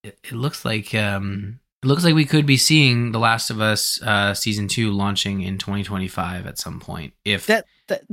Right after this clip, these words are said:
Speaker 1: if it
Speaker 2: that's
Speaker 1: works
Speaker 2: about
Speaker 1: out.
Speaker 2: what I expected. It came out or beginning of this year. It took about two years of production time before both pre and post production for it to come out. If they started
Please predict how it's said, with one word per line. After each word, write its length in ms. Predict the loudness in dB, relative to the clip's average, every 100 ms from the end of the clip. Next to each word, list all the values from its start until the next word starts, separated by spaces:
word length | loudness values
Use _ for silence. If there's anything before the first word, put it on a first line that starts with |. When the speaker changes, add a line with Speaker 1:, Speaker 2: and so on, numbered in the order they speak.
| -8 -2
Speaker 1:
if 60 |
it 40 | 2
Speaker 2:
that's 160 | 2
Speaker 1:
works 160 | 2 2
Speaker 2:
about 140 | 2
Speaker 1:
out. 60 | 4
Speaker 2:
what 120 | 4
I 140 | 4 4
expected. 640 | 0 0 0 0 -8 -6
It 140 | -6 0
came 240 | 2 4
out 280 | 4 2 -4 _ _ _ -2
or 160 | 0 0
beginning 560 | 2 2 4 2 4
of 100 | 2
this 220 | 0 -2
year. 420 | -2 2 2 2 -2 _ -18 -18 -18 _
It 120 | 0
took 180 | 0 2
about 320 | 2 0 -2
two 180 | -4 0
years 320 | 2 2 2
of 100 | -2
production 520 | -4 0 0 0 -10
time 280 | -4 0 2
before 520 | 0 -2 0 0 0 -6 _ _ _ _ _
both 260 | 2 2 _
pre 300 | 2 2 4
and 260 | 0 -2 -2
post 320 | 0 0 -4 _
production 540 | -4 0 -2 -2 -4 -2
for 120 | -4
it 100 | -6
to 80 | -8
come 160 | -2
out. 280 | 2 2 0 _ _ _ _ _
If 180 | -4 0
they 120 | 0
started 480 | 0 2 4 4 0